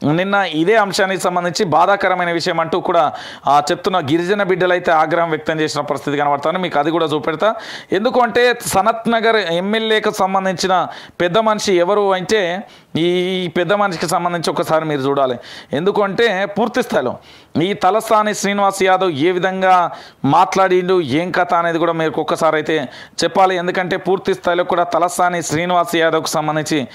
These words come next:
ఆయన వ్యవహరించిన తీరుతో చాలామంది కూడా, ఆ, ఇబ్బందికరమైన పరిస్థితులు అయితే ఎదుర్కొన్నారు. ఒకసారి తలసాని శ్రీనివాస్ యాదవ్కు సంబంధించి ఒక రెండు నిమిషాలు చూడాలి.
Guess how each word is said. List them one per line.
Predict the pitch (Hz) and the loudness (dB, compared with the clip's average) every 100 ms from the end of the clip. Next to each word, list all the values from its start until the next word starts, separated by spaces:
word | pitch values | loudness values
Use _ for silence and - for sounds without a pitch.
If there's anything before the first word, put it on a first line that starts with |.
| - - - | -16 -10 -4
ఆయన | 147 | -2
వ్యవహరించిన | 151 165 185 175 170 170 | 2 2 2 0 -2 -2
తీరుతో | 170 165 156 196 | 0 -2 -2 -2
చాలామంది | 165 165 170 170 | 0 0 0 -2
కూడా, | 165 165 156 120 - - - | -2 0 0 -2 -12 -14 -2
ఆ, | 131 | 0
ఇబ్బందికరమైన | 135 120 196 208 202 185 180 170 | 0 0 2 2 0 0 0 0
పరిస్థితులు | 170 160 170 160 160 | -2 -2 -4 0 0
అయితే | 160 160 | 0 0
ఎదుర్కొన్నారు. | 139 156 160 165 196 | 0 -2 0 0 0
ఒకసారి | 185 160 160 156 117 - - - | -2 0 2 0 -6 -14 -18 -4
తలసాని | 151 196 - 220 202 202 | 0 0 0 0 0 0
శ్రీనివాస్ | - 196 208 196 196 | -2 -2 0 0 2
యాదవ్కు | 185 190 170 | 2 2 0
సంబంధించి | 165 175 175 180 196 | -2 -2 -2 -2 -4
ఒక | 175 | -2
రెండు | 165 175 | -2 -2
నిమిషాలు | 175 208 180 196 | -2 -2 -2 0
చూడాలి. | 202 196 233 | 2 2 0